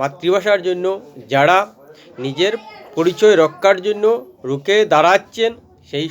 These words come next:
সব নির্ভীক সাহসী ব্যক্তিদের জন্য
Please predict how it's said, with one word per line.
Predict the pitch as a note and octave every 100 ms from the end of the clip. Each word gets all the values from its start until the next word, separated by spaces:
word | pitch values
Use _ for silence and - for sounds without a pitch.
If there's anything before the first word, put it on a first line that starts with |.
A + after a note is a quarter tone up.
| -
সব | A#3 A#3 - - - - D3
নির্ভীক | E3 E3 A#3 C4 - -
সাহসী | D3+ D3+ G3 - A#3+ B3+ D3+
ব্যক্তিদের | C#3 C#3+ - F#3 G#3+ A3+ D#3+
জন্য | D#3